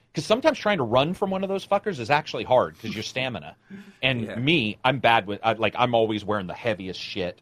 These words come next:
Speaker 1: Like, that was just sort of the way I played.
Speaker 2: Mm-hmm.
Speaker 1: What did you, uh, what weapons did you use?
Speaker 2: The
Speaker 1: What were you
Speaker 2: Gun Lance.
Speaker 1: No shit?
Speaker 2: So, like, just stab,
Speaker 1: That's
Speaker 2: boom,
Speaker 1: too hard for me.
Speaker 2: stab, slash, boom. It was, it just,
Speaker 1: Way
Speaker 2: it
Speaker 1: too
Speaker 2: felt
Speaker 1: hard
Speaker 2: so
Speaker 1: for me.
Speaker 2: fun. Uh,
Speaker 1: Oh,
Speaker 2: that
Speaker 1: gotcha.
Speaker 2: or, I, I remember using the daggers a lot, obviously, 'cause,
Speaker 1: Mm-hmm.
Speaker 2: um, they, they,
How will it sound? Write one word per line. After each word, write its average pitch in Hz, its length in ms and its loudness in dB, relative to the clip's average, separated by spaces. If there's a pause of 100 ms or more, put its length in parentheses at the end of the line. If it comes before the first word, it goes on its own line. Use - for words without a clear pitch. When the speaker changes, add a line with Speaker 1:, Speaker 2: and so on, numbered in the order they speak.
(140)
Speaker 1:
Like, 95 140 -6
that 98 180 4
was 98 80 -12
just - 200 -12
sort 92 120 -4
of 78 60 -18
the 82 60 -14
way 82 100 -8
I 73 40 -12
played. 80 280 -12
Speaker 2:
Mm-hmm. - 240 -14
Speaker 1:
What 196 100 8
did 214 160 -4
you, 208 240 -4
uh, 151 220 2
what - 180 2
weapons 180 360 -2
did 95 180 -12
you 87 100 -10
use? 76 300 -18 (420)
Speaker 2:
The - 80 -20
Speaker 1:
What 143 160 0
were - 60 -8
you 123 80 -4
Speaker 2:
Gun 120 80 -2
Lance. 139 280 -8 (1300)
Speaker 1:
No 127 200 2
shit? 208 420 2
Speaker 2:
So, 113 240 -12
like, 95 180 -8
just 107 220 -12
stab, 127 340 -4
Speaker 1:
That's - 140 -4
Speaker 2:
boom, 160 100 -8
Speaker 1:
too 156 100 2
hard 127 260 2
for 101 100 -6
me. 101 200 -6
Speaker 2:
stab, 135 680 -12
slash, 135 480 -8
boom. 139 580 -2
It 117 80 -6
was, 147 180 -4
it 147 120 -4
just, 147 120 -4
Speaker 1:
Way 156 100 4
Speaker 2:
it - 80 -4
Speaker 1:
too 143 80 0
Speaker 2:
felt 127 100 2
Speaker 1:
hard 104 160 4
Speaker 2:
so 101 100 -6
Speaker 1:
for 90 60 -12
me. 98 80 -6
Speaker 2:
fun. 85 200 -10 (400)
Uh, 98 280 -4
Speaker 1:
Oh, 143 80 6
Speaker 2:
that 165 180 4
Speaker 1:
gotcha. 117 240 -2
Speaker 2:
or, 98 180 -8
I, 113 100 -6
I 123 180 -4
remember 135 260 -4
using 117 300 -6
the 98 100 -8
daggers 98 520 -6
a 101 60 -10
lot, 95 280 -4
obviously, 90 480 -10
'cause, - 240 -16
Speaker 1:
Mm-hmm. 120 760 -8
Speaker 2:
um, 85 460 -10
they, 95 120 -14
they, 101 180 -18